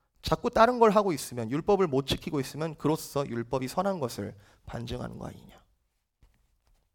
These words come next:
자, 여러분, 문제는 율법이에요, 나예요? 여러분, 이거 율법이에요, 나예요?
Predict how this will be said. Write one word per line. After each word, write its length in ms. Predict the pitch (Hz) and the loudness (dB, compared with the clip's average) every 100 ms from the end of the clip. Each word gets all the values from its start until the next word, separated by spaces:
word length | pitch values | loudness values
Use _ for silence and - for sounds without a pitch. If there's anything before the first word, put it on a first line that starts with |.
| _ _ _ _ - - - - - - | _ _ _ _ -20 -20 -20 -18 -20 0
자, 300 | - 220 120 | 10 10 10
여러분, 260 | 147 214 208 | 6 6 6
문제는 600 | 156 208 226 247 247 214 | 4 4 4 4 4 2
율법이에요, 680 | 165 175 226 208 196 196 202 | -2 6 6 8 4 6 4
나예요? 460 | 127 110 104 - - - - - - - - - _ _ _ _ _ _ _ _ _ _ _ _ _ _ _ _ _ _ _ _ _ _ | 4 0 -4 -8 -12 -14 -14 -16 -20 -20 -20 -20 _ _ _ _ _ _ _ _ _ _ _ _ _ _ _ _ _ _ _ _ _ _
여러분, 240 | 160 196 202 | 6 6 6
이거 180 | 175 196 | 6 6
율법이에요, 880 | 131 175 214 - 247 233 226 220 | 4 0 4 10 10 10 8 8
나예요? 420 | 208 131 123 104 | 8 8 8 2